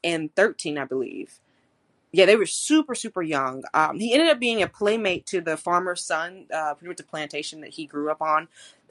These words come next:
And he was freed afterwards because he grew up, of course, with the son. And he actually moved to New York City in the eighteen seventies to be a street performer. And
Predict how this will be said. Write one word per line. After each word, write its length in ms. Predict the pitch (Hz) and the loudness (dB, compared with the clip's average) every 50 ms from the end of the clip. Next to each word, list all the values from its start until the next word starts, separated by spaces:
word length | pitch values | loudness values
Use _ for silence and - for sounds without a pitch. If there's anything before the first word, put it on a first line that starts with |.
| _ | _
And 220 | 156 151 147 143 151 | 2 2 4 2 2
he 100 | 185 202 | 0 0
was 220 | 175 180 170 - | 0 0 -2 -4
freed 420 | - - 262 294 285 202 147 139 - - | -6 -4 -2 0 0 0 -2 -4 -2 -2
afterwards 580 | 156 160 160 - - 143 131 127 131 135 131 | -2 -2 0 -2 -4 -4 -2 -2 -2 -4 -4
because 440 | - 147 139 - 139 131 135 131 - | -6 -8 -6 -2 -2 0 0 -2 -4
he 80 | 151 139 | -6 -6
grew 260 | - 156 151 151 139 | -4 -2 0 0 0
up, 120 | 143 - | -2 -4
of 60 | - - | -8 -6
course, 240 | - 143 - - | -6 -6 -6 -6
with 120 | - 147 - | -10 -12 -10
the 80 | 139 | -8
son. 360 | - - 170 170 165 143 147 - | -4 -2 0 2 2 0 -2 -4
And 280 | - 143 143 135 151 156 | -8 -8 -8 -8 -8 -8
he 160 | 170 160 - | -8 -4 -4
actually 400 | - 151 - - - 151 147 147 | -4 -6 -6 -6 -4 -4 -2 0
moved 400 | 143 160 196 214 214 202 - - - | 2 2 2 2 0 -4 -10 -8 -4
to 420 | 208 185 175 165 165 160 160 - - | -2 0 0 0 0 -2 -6 -6 -6
New 140 | - 170 165 | -4 -2 -2
York 180 | 160 151 - | -2 -2 -4
City 440 | - - 269 277 254 233 226 220 - _ _ - - _ _ - | -2 -2 -2 0 0 -2 -2 -4 -8 _ _ -20 -20 _ _ -2
in 100 | 196 196 | 0 2
the 140 | 190 - 190 | 4 4 4
eighteen 320 | 208 - - 202 196 190 | 2 2 0 -4 -4 -2
seventies 420 | - - 220 220 220 202 185 175 - | 2 4 4 4 4 0 -4 -4 -4
to 40 | 175 | -4
be 100 | 180 165 | -4 -4
a 40 | |
street 280 | 156 - - 240 240 - | -2 -2 -2 -4 -4 -4
performer. 520 | - 175 - - 135 131 139 143 147 - - | -8 -10 -6 -6 -4 -4 -4 -8 -10 -8 -6
And 480 | 175 165 160 165 160 160 156 156 160 | -4 -4 -4 -4 -4 -6 -6 -8 -10